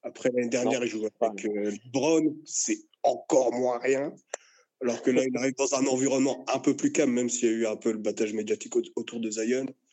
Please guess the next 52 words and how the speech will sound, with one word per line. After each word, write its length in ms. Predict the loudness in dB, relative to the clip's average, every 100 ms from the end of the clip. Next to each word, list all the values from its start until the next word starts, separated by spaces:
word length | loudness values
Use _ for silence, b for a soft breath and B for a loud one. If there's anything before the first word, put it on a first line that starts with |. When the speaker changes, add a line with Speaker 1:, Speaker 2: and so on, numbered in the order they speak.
| _ _ _ _ _ _ 0
Speaker 1:
Et 80 |
de 0 | 2
toute 100 | 2
façon, 200 | 2 4
on 100 | 4
a 60 |
vu 160 | 2 0
aussi 240 | 0 -2
quand 100 | 0
même 280 | 0 0 -2
une 40 |
différence 560 | -4 -2 2 2 0 -4
entre 380 | -8 -8 -2 -2 0
la 140 | -2
pré-saison, 680 | -2 0 0 2 2 0 -2 -6 _ _ -4
où 140 | 0
on 80 | 0
parlait 180 | 0 0
beaucoup 300 | 0 2 0
de 60 |
Zion, 520 | 2 2 2 0 -2 -6 -16
et 40 | -6
quand 120 | -4
il 60 |
s'est 100 | 0
blessé, 400 | -2 0 -2 0
où 200 | 0 0
il 80 | -4
a 40 | -4
pu 160 | -4
se 140 | -8 -4
relâcher 520 | -4 -4 -4 -6 -6 _ b b b b
et 80 | -6
vraiment 320 | -2 -2 0
jouer 240 | -2 -2 -4
son 160 | -4
jeu. 200 | -8 -12 _ _ _ _ _ _
Donc, 340 | -8 -8 -10 -10
euh, 80 | -8
à 40 |
mon 180 | -6 -4
avis, 200 | -4 -4
il 80 | -2
y 40 |
a 40 | -4 -2
plusieurs 280 | -2 0
facteurs 340 | -2 -4 -2 -4
qui 140 | -6
expliquent 360 | -14 -8 -8 -6
que 300 | -4 -4 -4
son 180 | -6 -10
shoot, 260 | -8 -10